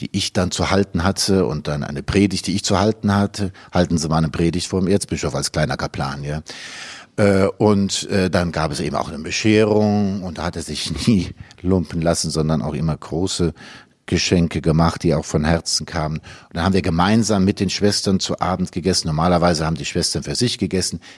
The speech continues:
die Festtage wurden gemeinsam dort gefeiert. Und dann hat er auch gesorgt, dass ich am ersten Feiertag zu meiner Familie konnte. „Ja, fahren Sie doch mal, fahren Sie zu Ihrer Familie, bleiben Sie da.“ Ja.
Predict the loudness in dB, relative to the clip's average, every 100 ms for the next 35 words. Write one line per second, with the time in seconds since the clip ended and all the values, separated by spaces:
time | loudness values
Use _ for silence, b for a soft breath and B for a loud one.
0 | B -10 -8 -2 0 0 0 -2 -4 -6
1 | -8 -4 2 4 4 2 0 0 -2 -6
2 | -10 -6 -4 -6 B B B B B 2
3 | 4 4 4 4 4 4 4 4 2 2
4 | 0 2 0 0 -2 0 2 0 0 0
5 | 2 2 2 4 2 -2 -6 -2 -2 0
6 | 0 2 2 0 -2 0 0 0 -2 -4
7 | 0 2 2 2 2 2 0 -2 -6 -8
8 | -16 -14 -12